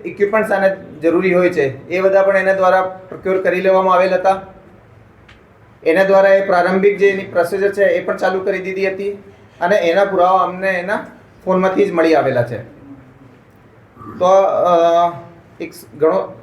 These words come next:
એવો કેસ છે જેની અંદર કે, અ, યુ પી અને હૈદરાબાદના જુદા જુદા માણસોને અમે અહીંયા ડિટેન કરીને અરેસ્ટ કર્યા છે.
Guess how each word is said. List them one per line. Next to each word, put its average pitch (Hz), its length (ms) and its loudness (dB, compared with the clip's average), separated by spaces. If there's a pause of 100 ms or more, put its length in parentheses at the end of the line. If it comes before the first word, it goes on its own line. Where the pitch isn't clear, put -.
(260)
એવો 165 180 2
કેસ 196 280 0
છે 208 80 4
જેની 180 300 -2
અંદર 190 300 0
કે, 190 540 0
અ, 170 180 -2
યુ 160 200 -4
પી 190 240 -8
અને 180 340 2 (280)
હૈદરાબાદના 170 720 0 (200)
જુદા 160 180 2
જુદા 165 220 -2
માણસોને 170 420 -4
અમે 165 160 -6
અહીંયા 160 280 0 (260)
ડિટેન 156 540 -6
કરીને 156 280 -2
અરેસ્ટ 151 260 -2
કર્યા 190 180 0
છે. 160 140 -2